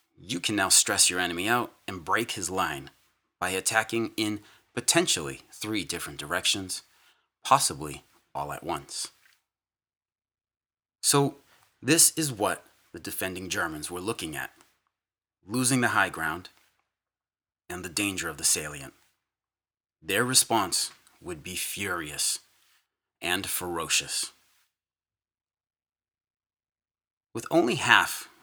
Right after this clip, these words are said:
of Longueval taken, and that half under pressure, British Ninth Division Commander Major General Furse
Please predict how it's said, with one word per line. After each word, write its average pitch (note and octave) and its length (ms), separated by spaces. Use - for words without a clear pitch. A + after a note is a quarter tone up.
of F2+ 80
Longueval F2+ 440
taken, E2+ 440
and F2+ 180
that G2+ 180
half E2 320
under D2+ 200
pressure, D#2+ 440
British B2 380
Ninth G#2 420
Division F#2 400
Commander E2 480
Major G2+ 260
General F2 300
Furse - 540